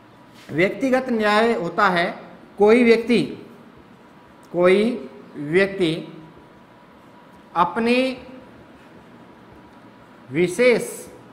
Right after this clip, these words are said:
गुण के अनुसार कार्य करे तथा दूसरे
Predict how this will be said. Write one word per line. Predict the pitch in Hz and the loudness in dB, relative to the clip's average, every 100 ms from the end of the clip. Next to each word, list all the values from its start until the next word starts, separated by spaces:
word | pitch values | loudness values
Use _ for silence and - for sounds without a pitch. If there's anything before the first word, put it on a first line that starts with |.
| - - - - - - - - - - - - - - - - - - - - | -20 -20 -20 -20 -20 -20 -20 -20 -20 -20 -20 -20 -20 -20 -20 -20 -20 -20 -20 -16
गुण | 127 190 240 151 - - - - - - - - - | -2 2 2 0 -6 -14 -20 -20 -20 -20 -20 -20 -6
के | 196 170 165 196 - - - - - - - - - - - - - - - - - - - - - | 0 2 2 -2 -8 -16 -20 -20 -20 -20 -20 -20 -20 -20 -20 -20 -20 -20 -20 -20 -20 -20 -20 -20 -8
अनुसार | 151 175 180 180 196 165 160 185 - - - - - - - - - - - - - - - - - - - - - - - | -4 -2 -2 0 0 2 2 -2 -10 -20 -20 -20 -20 -20 -20 -20 -20 -20 -20 -20 -20 -20 -20 -20 -20 -20 -20 -20 -20 -20 -6
कार्य | 175 185 190 185 185 185 - - - | 0 4 4 4 2 -2 -8 -16 0
करे | 170 170 151 175 - - - - - - - - - - - - 170 | 2 4 2 -2 -8 -18 -20 -20 -20 -20 -20 -20 -20 -20 -20 -8 -6
तथा | 165 202 208 220 226 - - - - - - - - - - - - - - - - - | -4 -2 0 0 -4 -12 -20 -20 -20 -20 -20 -20 -20 -20 -20 -20 -20 -20 -20 -20 -20 -20
दूसरे | 117 185 233 240 233 233 233 240 - | -2 2 2 2 4 4 4 0 -8